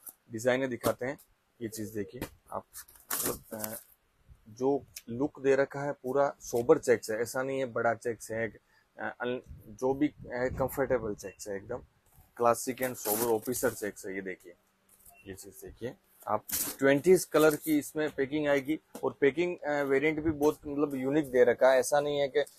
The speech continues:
अ, थैली के अंदर डाल दिया, ऐसा नहीं है। जो भी है आइकॉन packing use ले रखा है। twenty piece की packing है इसके अंदर और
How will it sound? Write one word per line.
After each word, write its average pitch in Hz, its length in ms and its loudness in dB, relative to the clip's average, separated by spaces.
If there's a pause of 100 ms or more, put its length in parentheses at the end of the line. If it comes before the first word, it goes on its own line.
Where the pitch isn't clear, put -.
(200)
अ, 127 100 -6 (840)
थैली 127 220 4
के 131 120 0
अंदर 127 240 4
डाल 120 300 6
दिया, 127 240 6
ऐसा 120 220 2
नहीं 131 140 -2
है। 120 160 2 (300)
जो 139 140 8
भी 151 120 6
है 160 60 12
आइकॉन 139 480 6
packing 135 380 2
use 123 200 -2
ले 120 140 2
रखा 117 280 0
है। 110 60 6 (340)
twenty 135 260 2
piece 156 280 0
की 165 120 -2
packing 147 400 0
है 160 80 6
इसके 139 220 0
अंदर 135 240 2 (580)
और 113 320 6